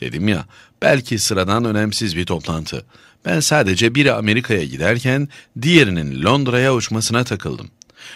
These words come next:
Belki bunda da bir şey yoktu. Ama hendeklerde gençler ölürken, bunların ateşleriyle askerimiz, polisimiz şehit düşerken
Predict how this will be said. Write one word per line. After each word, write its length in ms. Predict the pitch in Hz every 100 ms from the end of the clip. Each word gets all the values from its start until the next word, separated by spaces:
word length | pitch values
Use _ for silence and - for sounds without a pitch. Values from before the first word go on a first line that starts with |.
| -
Belki 360 | 226 214 175 160
bunda 220 | 147 156
da 140 | 147 117
bir 60 |
şey 240 | 90 82 69
yoktu. 440 | 60 - - - _ _ _ _ -
Ama 320 | 107 120 120 - - _
hendeklerde 760 | 92 104 123 127 131 131 135
gençler 480 | 123 76 78 - 107
ölürken, 500 | 90 92 117 82 57 - - - -
bunların 420 | 147 170 196 214 -
ateşleriyle 640 | 98 92 - 85 95 127
askerimiz, 540 | 85 76 - 78 101 107
polisimiz 540 | - 80 78 90 104
şehit 320 | - 78 82
düşerken 560 | - - 98 110 80 64